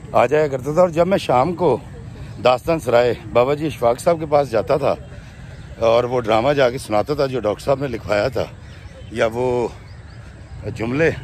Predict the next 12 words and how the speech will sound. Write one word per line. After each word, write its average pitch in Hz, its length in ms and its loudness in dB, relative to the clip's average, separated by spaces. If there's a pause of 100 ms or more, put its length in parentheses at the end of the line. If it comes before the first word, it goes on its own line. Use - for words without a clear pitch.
(880)
तो 151 120 2
अशफाक 147 400 2
साहब 185 180 0
मुझे 165 180 0
कुछ - 220 -4
और 170 220 6
तरह 160 200 -2
का 151 100 -2
script 135 280 -6
बताया 110 300 0
करते 90 420 -8
थे। - 40 -8